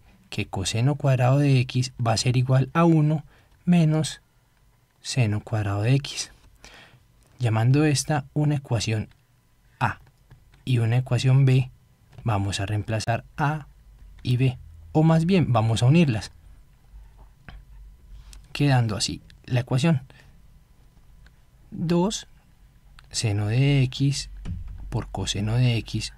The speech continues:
todo esto dividido uno menos seno cuadrado de x, que ya sabemos que es coseno cuadrado de x,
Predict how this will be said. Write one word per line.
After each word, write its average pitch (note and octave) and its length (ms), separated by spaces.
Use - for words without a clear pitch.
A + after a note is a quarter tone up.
todo A2+ 300
esto A#2 280
dividido A#2+ 640
uno A2 280
menos D#3+ 320
seno B2+ 260
cuadrado B2+ 360
de D3 160
x, - 260
que - 120
ya F#2 140
sabemos G#2 460
que G2+ 160
es F2+ 120
coseno G#2+ 480
cuadrado D3 420
de D3 180
x, C3+ 420